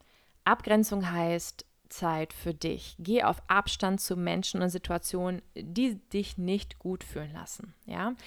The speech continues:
Also, so wie ich das gerade schon angefangen habe, wenn du merkst, dass du dich bei Menschen nicht wohlfühlst, die dich nicht akzeptieren, so wie du bist, dann tun sie dir nicht gut. Dann versuch, weniger mit denen zu tun zu haben, ne? Oder wenn sich diese Person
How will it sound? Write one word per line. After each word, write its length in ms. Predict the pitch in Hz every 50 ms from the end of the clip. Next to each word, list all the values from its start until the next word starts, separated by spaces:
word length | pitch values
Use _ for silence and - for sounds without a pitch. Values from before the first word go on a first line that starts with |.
| - - - -
Also, 720 | 185 202 208 214 214 214 196 208 214 214 214 208 - - -
so 140 | - 190 196
wie 60 | 196
ich 80 | 208 -
das 160 | - 190 -
gerade 260 | - - 160 170 185
schon 160 | - - 180 -
angefangen 600 | - 165 185 190 185 - - 175 165 170 175 165
habe, 420 | 165 175 170 170 175 180 180 180 170
wenn 440 | 185 190 196 202 202 196 202 208 202
du 80 | 196 185
merkst, 440 | 185 180 170 170 180 - - -
dass 120 | - 185 -
du 80 | -
dich 120 | 185 185 -
bei 80 | 208
Menschen 320 | 202 196 196 208 - - 185
nicht 160 | 175 - -
wohlfühlst, 540 | 202 196 190 - - - 170 165 - - -
die 60 | 175
dich 160 | 196 196 -
nicht 160 | 214 196 202
akzeptieren, 540 | - - - - - 175 - - 185 185 190
so 140 | 185 196 180
wie 60 | 185
du 100 | - 180
bist, 460 | - - 185 180 185 - - - - - - - - - - - - - - - _ _ -
dann 140 | 202 202
tun 180 | - 208 220 214
sie 100 | 196 196
dir 120 | 185 180
nicht 180 | 175 170 - -
gut. 300 | - 180 175 175 - - - -
Dann 180 | 214 214 233 226
versuch, 380 | - 240 214 226 233 233 226
weniger 360 | - 233 226 214 202 185 185
mit 200 | 180 175 170 -
denen 140 | 170 170 170
zu 100 | - -
tun 260 | - - - 180 180
zu 200 | - - 180 175
haben, 320 | 175 170 - - - - 170
ne? 260 | 170 196 233 262 -
Oder 280 | - 196 196 196 196 190
wenn 200 | 208 214 214 208
sich 180 | 214 208 -
diese 220 | - 214 202 208 -
Person 560 | - 208 202 185 196 202 202 202 202 208